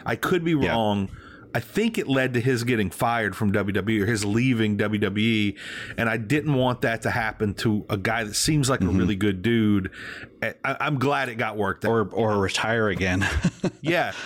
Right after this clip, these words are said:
Speaker 1: exactly. Exactly.
Speaker 2: Yeah. I, the one thing I really hope is that, um, this, that he,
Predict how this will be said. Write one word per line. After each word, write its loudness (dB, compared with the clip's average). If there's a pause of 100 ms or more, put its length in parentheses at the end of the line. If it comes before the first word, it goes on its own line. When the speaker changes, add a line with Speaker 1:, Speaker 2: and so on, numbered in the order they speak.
Speaker 1:
exactly. -2
Exactly. 0
Speaker 2:
Yeah. 0 (440)
I, 0
the 2
one 4
thing 2
I 2
really 4
hope 2
is -2
that, 0
um, 0 (140)
this, 2
that -2
he, 0